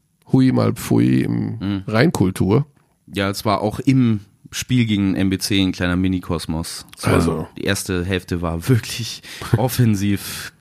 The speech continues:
Speaker 2: ganz schwierig. Wenn der M B C halt eine Offensive hätte, dann, ähm, wären
Speaker 1: Ja.
Speaker 2: die da,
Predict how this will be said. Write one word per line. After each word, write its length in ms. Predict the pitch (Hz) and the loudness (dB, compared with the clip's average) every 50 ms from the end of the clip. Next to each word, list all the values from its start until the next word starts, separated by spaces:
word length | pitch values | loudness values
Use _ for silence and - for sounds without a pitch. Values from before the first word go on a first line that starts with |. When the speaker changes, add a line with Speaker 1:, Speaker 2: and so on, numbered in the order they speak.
| _ - | _ 0
Speaker 2:
ganz 320 | 117 120 131 135 127 117 - | 0 4 4 4 4 2 0
schwierig. 400 | - 104 92 87 92 90 - - | 0 0 0 0 0 -2 0 0
Wenn 100 | 98 98 | 2 2
der 100 | 110 107 | 4 4
M 100 | 101 123 | 4 4
B 80 | 123 120 | 4 2
C 400 | 120 - - 123 123 127 110 78 92 | 2 2 4 6 6 6 4 4 2
halt 180 | 113 101 - | 0 0 0
eine 160 | 92 95 - | 0 0 0
Offensive 480 | - 101 101 - 110 98 104 98 98 92 | 0 -2 -2 -2 -4 -2 -2 -2 -2 -2
hätte, 220 | 90 92 - - 90 | -2 -2 -2 -4 -4
dann, 320 | 90 90 90 92 90 85 - | -2 -2 -2 -2 -2 -4 -2
ähm, 220 | 85 87 87 87 | -2 -2 -2 0
wären 160 | 90 90 107 104 | 2 2 2 2
Speaker 1:
Ja. 40 | 101 | 2
Speaker 2:
die 240 | 92 90 82 67 73 | 0 -2 -4 -4 -6
da, 60 | - | -10